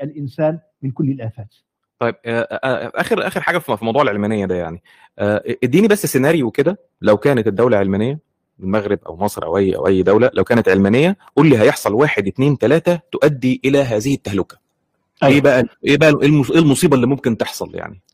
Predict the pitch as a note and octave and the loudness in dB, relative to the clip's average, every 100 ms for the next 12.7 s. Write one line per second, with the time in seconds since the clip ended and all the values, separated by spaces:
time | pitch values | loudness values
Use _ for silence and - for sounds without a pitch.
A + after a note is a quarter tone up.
0 | - G#2 A2 G#2 G#2 B2+ A2+ A2 A2 A2 | -2 2 2 0 2 4 4 2 2 -2
1 | - B2+ A2+ G#2 G2+ F2 - - - G3+ | -2 0 0 0 0 -2 -8 -20 0 4
2 | F#3 G3 D#3+ D#3 D#3+ B2+ A#2 C#3+ D#3+ C#3 | 6 4 4 4 4 2 0 0 2 4
3 | C3 C#3+ C#3 C3 C#3+ B2 G2+ F2 D#2+ _ | 2 0 -2 0 0 -2 -4 -6 -8 _
4 | _ _ _ _ _ _ _ _ _ _ | _ _ _ _ _ _ _ _ _ _
5 | - - B2 C3 A3 G3+ E4+ C4+ D#3+ D#3+ | -14 -4 -2 2 2 4 4 6 4 2
6 | - E3+ D#3 D#3 C#3+ D3 G#3+ C#4 G3+ E3 | 2 2 4 2 4 4 4 4 0 2
7 | D#3 D#3 C#3 G3+ F#3+ D4 C#4 - A#3 F#3+ | 0 -2 0 0 2 -2 -4 -4 -4 -2
8 | A#3 - B3+ G#3 G3 D#3+ C#4 C#3+ - A2+ | -2 -2 0 2 2 2 0 -2 -10 -10
9 | - _ _ _ _ _ _ _ - D#3+ | -12 _ _ _ _ _ _ _ 0 4
10 | F#3 - A#3 G#3 G3+ E3+ G3 G3 F#3+ E3 | 4 2 2 2 2 0 2 4 4 2
11 | D3+ D#3 D#3 - F3 F3 F3 D#3+ C#3+ F3 | 0 0 -2 0 2 2 0 -4 -4 0
12 | E3 D#3 F#3 F3+ G3+ B3+ C#4 | 2 2 0 2 2 2 0